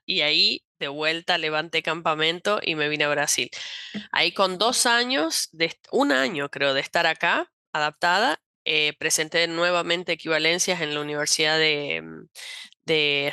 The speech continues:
Río Branco de San Paulo para poder terminar la carrera, y por suerte me aceptaron bastante,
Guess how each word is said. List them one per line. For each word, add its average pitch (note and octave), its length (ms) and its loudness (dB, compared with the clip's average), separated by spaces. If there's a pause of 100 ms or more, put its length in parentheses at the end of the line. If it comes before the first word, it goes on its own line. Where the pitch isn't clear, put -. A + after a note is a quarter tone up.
Río E3 160 4
Branco E3+ 320 2
de D#3+ 80 2
San D#3+ 240 0
Paulo G#3 520 2 (200)
para C#3+ 180 -2
poder D3+ 280 0
terminar D#3+ 460 2
la D#3+ 100 2
carrera, D#3 500 0 (600)
y D3 300 -4
por D3 200 0
suerte D#3 320 0
me D3 120 0
aceptaron D#3+ 540 2
bastante, E3 840 0